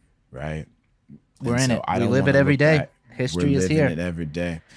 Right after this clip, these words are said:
Speaker 1: So being a part of silence is, is not gonna be a part of the,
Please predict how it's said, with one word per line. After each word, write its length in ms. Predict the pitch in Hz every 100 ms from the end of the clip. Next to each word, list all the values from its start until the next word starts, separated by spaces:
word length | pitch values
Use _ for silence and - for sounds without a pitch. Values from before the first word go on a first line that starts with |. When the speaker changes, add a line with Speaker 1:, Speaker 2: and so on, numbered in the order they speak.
| - -
Speaker 1:
So 380 | - - 85 82
being 300 | 78 98 101
a 40 | 95
part 300 | 90 98 90
of 140 | 82
silence 640 | - 95 98 98 85 76 -
is, 360 | 85 78 - -
is 180 | 82 -
not 240 | 95 95
gonna 140 | 87
be 120 | 82 85
a 40 |
part 300 | 80 85 80
of 60 |
the, 60 | 71